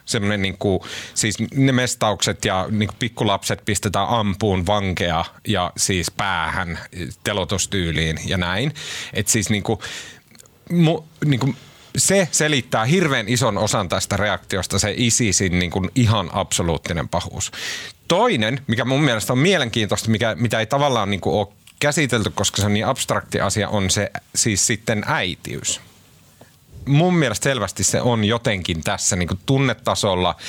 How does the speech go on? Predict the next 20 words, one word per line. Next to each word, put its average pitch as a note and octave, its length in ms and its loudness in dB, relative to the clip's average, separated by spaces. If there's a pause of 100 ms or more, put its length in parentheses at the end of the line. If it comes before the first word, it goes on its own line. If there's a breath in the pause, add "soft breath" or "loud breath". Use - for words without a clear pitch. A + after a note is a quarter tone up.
(320 loud breath)
tai F#2+ 180 0
reaktioissa G#2 760 -2
tai G2+ 140 0
tässä G#2+ 300 -2
niinku G#2+ 300 -2
kiivaudessa F2+ 760 0
se G#2+ 140 0
on F#2+ 120 2
läsnä. G#2+ 340 0
Ja G2 80 0
se C#3+ 160 0
niinku A#2+ 220 0
nimenomaan D3+ 480 2
verrattuna G#2+ 380 0
siihen, A#2+ 220 2
että G#2+ 140 -4
jos - 120 -2
Suomessa D3 440 2
on, F#2+ 200 0 (520 loud breath)
oliko C#3 580 2